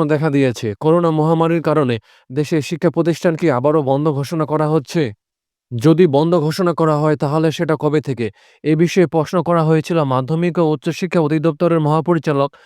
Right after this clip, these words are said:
প্রফেসর ডক্টর মোহাম্মদ আজাদ খানকে। প্রশ্নের উত্তরে তিনি বলেন, করোনা পরিস্থিতি মহামারীতে রূপ নিলে স্কুল, কলেজ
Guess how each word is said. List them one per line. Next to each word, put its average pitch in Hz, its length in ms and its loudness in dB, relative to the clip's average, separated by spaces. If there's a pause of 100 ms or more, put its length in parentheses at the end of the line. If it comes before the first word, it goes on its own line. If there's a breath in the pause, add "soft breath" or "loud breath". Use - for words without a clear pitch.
(200 soft breath)
প্রফেসর 165 420 0
ডক্টর 151 340 0
মোহাম্মদ 160 420 0
আজাদ 135 320 0
খানকে। 127 340 -2 (680)
প্রশ্নের 180 320 2
উত্তরে 175 320 0
তিনি 175 220 -2
বলেন, 123 320 0
করোনা 175 340 0
পরিস্থিতি 175 600 -2
মহামারীতে 170 580 0
রূপ 165 220 0
নিলে 160 240 0 (120)
স্কুল, 185 240 -2
কলেজ 147 320 0